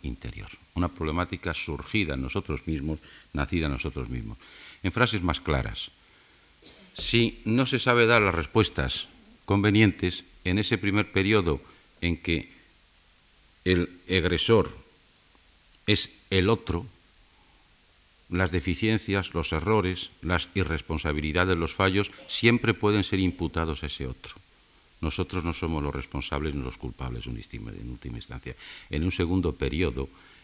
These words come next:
en que el responsable no es el otro, en que el culpable no es el otro, porque el otro ya ha sido expulsado, en mayor o menor medida, los fallos, los vicios, los errores, los defectos, las faltas son estrictamente imputables a nosotros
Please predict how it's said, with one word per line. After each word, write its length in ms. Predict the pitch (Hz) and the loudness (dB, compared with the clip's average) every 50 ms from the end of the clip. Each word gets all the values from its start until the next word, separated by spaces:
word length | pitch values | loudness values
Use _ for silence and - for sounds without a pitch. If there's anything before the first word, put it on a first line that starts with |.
| _ _ - | _ _ -2
en 140 | 78 78 76 | -2 -2 -2
que 260 | - - 73 73 71 | -2 0 2 2 4
el 180 | 73 69 62 - - - _ _ - _ _ _ _ _ _ _ _ | 2 2 0 -4 -10 -20 _ _ -20 _ _ _ _ _ _ _ _
responsable 720 | - - 73 73 - - 76 71 - 90 87 85 80 78 73 - | -6 -4 -4 -4 -4 -4 -4 -2 2 2 2 4 2 0 0 2
no 340 | 78 85 90 95 90 85 82 | 2 4 6 6 6 4 2
es 160 | 78 - - | 0 0 -2
el 140 | 69 69 85 | -2 0 0
otro, 320 | 92 - - - - - - _ _ _ _ _ _ _ _ _ _ _ _ _ _ _ _ | -2 -2 -4 -12 -14 -14 -16 _ _ _ _ _ _ _ _ _ _ _ _ _ _ _ _
en 140 | - 78 69 | -6 -6 -2
que 80 | - | -2
el 100 | 80 76 | -2 -2
culpable 480 | - - 76 71 - 92 87 82 80 76 | -2 -4 -6 -2 0 0 2 2 2 0
no 100 | 76 82 | 0 0
es 120 | 80 - | 0 0
el 100 | 76 - | 0 0
otro, 280 | 98 104 - - 85 76 | 0 -2 -2 -2 -6 -6
porque 220 | - 73 71 - | -6 -8 -6 -4
el 60 | 71 82 | -4 -4
otro 200 | 80 - 76 67 | -2 -2 -2 -2
ya 80 | 71 | -2
ha 20 | 71 | -4
sido 240 | - 73 64 65 | -4 -6 -6 -6
expulsado, 720 | 64 - - - - 76 69 - - 104 101 80 82 101 - - - - - _ - - - - _ _ _ _ _ | -8 -8 -12 -10 -8 -6 -4 0 0 0 2 2 0 -2 -4 -6 -16 -20 -20 _ -20 -20 -20 -20 _ _ _ _ _
en 100 | 67 62 | -8 -6
mayor 280 | 62 60 62 73 69 | -6 -4 -4 -2 -2
o 40 | 69 | -2
menor 260 | 64 62 62 73 76 | -2 -2 -4 -4 -4
medida, 440 | 69 65 64 64 67 65 62 65 62 - - - - - | -4 -6 -6 -4 -6 -4 -6 -6 -8 -10 -16 -20 -20 -10
los 160 | - 69 71 - | -8 -8 -8 -4
fallos, 460 | - 90 85 - 60 67 64 - - | -2 0 0 0 -2 -6 -8 -8 -8
los 160 | 65 62 64 | -8 -8 -6
vicios, 340 | 78 76 73 - - 60 60 | -8 -8 -8 -8 -12 -12 -10
los 160 | 62 - - | -10 -10 -10
errores, 460 | 65 58 - 85 82 76 65 60 - | -10 -6 -4 -4 -2 -2 -4 -8 -8
los 100 | - - | -10 -10
defectos, 420 | - 69 - 92 - - - 71 64 | -10 -4 -4 -4 -4 -2 -6 -6 -6
las 160 | 64 60 - | -6 -6 -2
faltas 360 | - 85 80 - - 85 78 | -2 -2 -2 0 -2 -4 -4
son 220 | - - 85 82 | -2 -2 -2 -2
estrictamente 600 | 73 - - - 76 - - 80 71 73 71 - | -2 -4 -6 -10 -12 -6 -6 -4 -4 -4 -4 -6
imputables 540 | - 62 - 69 65 - 67 64 65 65 60 | -8 -10 -10 -12 -12 -10 -10 -10 -8 -10 -10
a 60 | 60 | -12
nosotros 360 | 58 57 - 58 - - - | -12 -14 -14 -16 -16 -16 -18